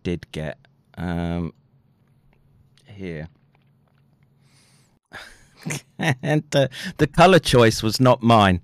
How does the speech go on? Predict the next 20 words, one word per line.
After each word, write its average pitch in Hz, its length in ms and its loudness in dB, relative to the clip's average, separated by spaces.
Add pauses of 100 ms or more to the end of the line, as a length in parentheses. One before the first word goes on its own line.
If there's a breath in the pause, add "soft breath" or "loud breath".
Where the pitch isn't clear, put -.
(240 soft breath)
It 107 80 -2
was 107 160 -2
the 120 220 2
only 143 340 6
one 113 540 4
that 101 160 0
I 107 100 2
could - 280 -6
get 104 260 2 (120)
that 92 220 -6
would. 98 320 -4
Oh, 175 240 4
there's 139 240 0
Walter. 92 400 -4 (460 soft breath)
There's 104 400 -4
Walter. 80 420 -12 (140)
Here 85 200 -12
we 76 100 -12
go. 69 240 -12 (1040)
Ping. 58 240 -6